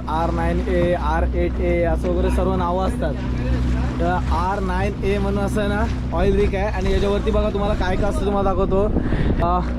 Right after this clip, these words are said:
तुम्ही पाहू शकता म्हणजे डिझेल, पेट्रोल, असे वेगवेगळे जे इंधन असतात ना ते सर्व या ऑइल रिगमधून निघाले जातात. म्हणजे वेगवेगळे सिस्टमने बाहेर निघतात, त्यासाठी ऑइल रिग फेमस आहे.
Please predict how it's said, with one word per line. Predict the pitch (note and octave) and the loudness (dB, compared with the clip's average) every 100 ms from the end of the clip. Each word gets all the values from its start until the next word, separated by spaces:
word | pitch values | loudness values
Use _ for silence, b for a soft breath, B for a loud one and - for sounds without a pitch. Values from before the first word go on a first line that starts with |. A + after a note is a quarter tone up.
| - - - - | -2 -2 -2 0
तुम्ही | - G3 | 2 4
पाहू | G3 G3 | 4 4
शकता | G3+ G#3+ - | 2 0 2
म्हणजे | G#3 G3+ G#3 G#3 G#3+ G#3 G3+ - - - - - | 2 4 4 4 4 2 2 2 2 2 2 2
डिझेल, | - G3+ G3+ G3+ G3+ F#3+ - - | 2 4 4 4 2 2 2 2
पेट्रोल, | F3+ F#3 G#3 G#3+ G#3 G#3 G3 G3 - - - F#3 | 2 2 2 2 2 2 2 2 2 0 0 2
असे | F#3+ | 2
वेगवेगळे | G3 G3+ G#3+ | 4 4 4
जे | A3 | 2
इंधन | G#3+ G3+ G#3+ | 2 2 2
असतात | G#3+ - G#3+ | 2 2 2
ना | - | 2
ते | - - | 2 2
सर्व | - E3 | 2 2
या | - F#3 F#3+ | 2 2 2
ऑइल | G#3 | 2
रिगमधून | - - G#3+ G#3+ | 0 0 0 2
निघाले | G#3+ G#3 G3+ | 2 4 4
जातात. | G3 F#3 E3+ - | 4 2 2 2
म्हणजे | E3 D#3 | 2 2
वेगवेगळे | G3+ G#3 G#3 A3 | 2 2 2 0
सिस्टमने | F#3+ - - A3 | 0 0 2 2
बाहेर | - G3 | 2 2
निघतात, | G3 - F3 D3+ - - - - - | 2 2 0 0 0 -2 -2 -4 -2
त्यासाठी | - F3+ C#3+ A#2 | -2 0 2 2
ऑइल | G3 G#2 | 2 2
रिग | - - | 2 2
फेमस | D3+ - - | 2 2 2
आहे. | G#3 F3 - - | 2 2 2 2